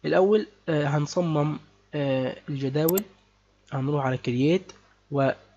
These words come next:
table design. هكتب باللغة العربية علشان تكون سهلة عليك، عشان في ناس طلبت مني إن أنا أكتب باللغة العربية، لكن أنا مش بحب أكتب باللغة العربية علشان الأكواد بتتعبني في اللغة العربية. المهم هنا كود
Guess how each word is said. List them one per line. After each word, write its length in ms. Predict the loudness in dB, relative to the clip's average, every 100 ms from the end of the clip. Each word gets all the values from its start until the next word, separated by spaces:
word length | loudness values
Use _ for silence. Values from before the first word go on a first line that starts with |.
| -2
table 280 | 0 0 -6 -6
design. 500 | -2 0 0 -4 -10 _ _ _ -8
هكتب 380 | -8 -4 -2
باللغة 260 | 0 0 2
العربية 480 | 0 0 -2 0 0
علشان 300 | 0 -2 -6
تكون 240 | -4 -6
سهلة 320 | -4 -2 0
عليك، 440 | 0 0 -2 -4 -14 _ -10
عشان 160 | -8
في 140 | -4 -4
ناس 140 | -4
طلبت 340 | -4 -4 -4
مني 280 | -2 -2 -2 -6 -18 -6
إن 40 | -2
أنا 120 | -2
أكتب 280 | -2 -6 -6
باللغة 240 | -4 -4
العربية، 440 | -4 -4 -2 -2
لكن 200 | -2 -2
أنا 120 | -2 -2
مش 120 | -4
بحب 300 | -6 -6 -6
أكتب 200 | -8 -6
باللغة 160 | -4
العربية 280 | -4 -4 -4
علشان 300 | -4 -4 -6
الأكواد 480 | -6 -6 -4 -4 -4
بتتعبني 560 | -8 -4 -2 0 -2 -4 -10 -20 _
في 160 | -8 -4
اللغة 220 | -2 -2
العربية. 460 | -2 -2 -2 -4 -4 -12 -20 -16 -6
المهم 300 | 0 2 2
هنا 160 | 0 -2
كود 420 | -2 -4 -4